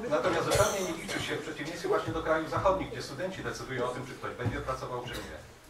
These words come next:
Czy chcą z nim utrzymywać kontakt, czy nie. Y, dzisiaj się dydaktyka jest zepchnięta kompletnie na dalszy plan, a przecież pracownik, który pracuje na uniwersytecie, to jest pracownik naukowo-dydaktyczny.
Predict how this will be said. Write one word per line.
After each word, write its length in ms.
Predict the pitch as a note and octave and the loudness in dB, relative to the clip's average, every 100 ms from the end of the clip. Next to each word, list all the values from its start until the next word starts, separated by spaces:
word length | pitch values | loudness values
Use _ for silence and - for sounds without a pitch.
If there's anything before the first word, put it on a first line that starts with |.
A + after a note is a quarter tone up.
| - | -10
Czy 80 | B2 | -8
chcą 240 | - D3 | 0 0
z 100 | - | 0
nim 180 | D3 D3 - - - - - | -6 -6 -10 -18 -20 -20 -16
utrzymywać 480 | - - C#3 C3+ B2 | -12 -6 2 2 2
kontakt, 320 | - B2 A#2 | -2 -2 -4
czy 120 | B2+ | -4
nie. 100 | A2+ G2+ - - - - - - G#2 | -8 -8 -10 -14 -18 -18 -16 -8 -2
Y, 160 | - - - D3 C3 | 0 -2 -6 -10 -8
dzisiaj 280 | F#3 F#3+ F3+ | -2 0 0
się 320 | F3+ F3+ F3 E3 | 2 2 2 0
dydaktyka 460 | E3 F3+ F3 E3 | 4 4 4 0
jest 140 | D#3 D3+ | 0 0
zepchnięta 480 | D3 D#3+ - - - - - | -2 -2 2 2 2 -4 -10
kompletnie 480 | - C#3 D#3+ - C#3+ | -4 0 2 4 2
na 220 | C#3 C#3 | 2 2
dalszy 300 | C#3 C#3 C#3 | 4 2 2
plan, 220 | C3+ A#2+ A#2+ | 2 2 4
a 40 | |
przecież 400 | - D#3 D3+ D3 - - - | -2 -4 -4 -4 -6 -14 -4
pracownik, 440 | B2+ B2+ F#3 F3 B2+ | 2 6 4 4 -2
który 180 | B2 | -4
pracuje 400 | B2 B2 A#2+ C#3+ | 0 0 0 -2
na 80 | C3+ | -2
uniwersytecie, 640 | C3 B2+ C3 - - - | -2 -2 -4 -4 -4 -4
to 80 | C3+ | -4
jest 160 | D3 C#3+ | -6 -6
pracownik 420 | A#2+ C3+ C3+ B2 | -4 -4 -6 0
naukowo-dydaktyczny. 1200 | A#2 - D#3 C#3+ C#3 A#2+ A#2+ - - - - | 2 2 0 0 0 4 4 2 -8 -8 -10